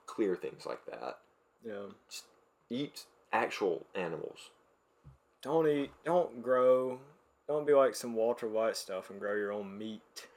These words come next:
Speaker 1: <laughs>
Speaker 2: That's weird.
Speaker 1: Scientists in the lab like, "Jesse, we have to cook."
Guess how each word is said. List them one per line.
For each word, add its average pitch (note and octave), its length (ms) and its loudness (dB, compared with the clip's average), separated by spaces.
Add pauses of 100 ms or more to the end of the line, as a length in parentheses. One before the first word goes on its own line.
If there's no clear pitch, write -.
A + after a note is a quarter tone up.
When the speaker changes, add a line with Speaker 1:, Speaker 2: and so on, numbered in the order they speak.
(140)
Speaker 1:
<laughs> - 400 -20
Speaker 2:
That's - 800 -8
weird. B2 680 2 (1500)
Speaker 1:
Scientists A2+ 500 2
in A#2 60 4
the G#2+ 60 8
lab G2+ 300 8
like, G2 180 8
"Jesse, A#2 300 4
we F#2+ 120 -4
have G2 140 2
to G#2 100 -6
cook." - 400 4